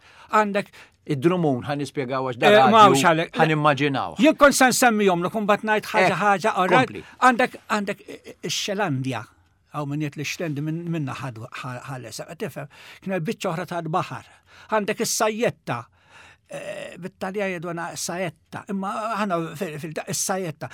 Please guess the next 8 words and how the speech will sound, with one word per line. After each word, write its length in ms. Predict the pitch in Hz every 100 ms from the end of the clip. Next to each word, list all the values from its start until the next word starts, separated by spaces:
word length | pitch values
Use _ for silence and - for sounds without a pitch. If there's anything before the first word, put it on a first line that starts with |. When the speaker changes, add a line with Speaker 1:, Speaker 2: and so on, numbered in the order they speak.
| -
Speaker 1:
Mela 200 | 226 220
għandek 280 | 254 247 269
id-Drumun. 600 | 208 269 277 247 147 123 - _ _ - -
Dan 220 | 294 139
ki-, 140 | - -
dan 260 | 220 143 120
kien, 220 | 160 139
eh, 400 | 131 127 -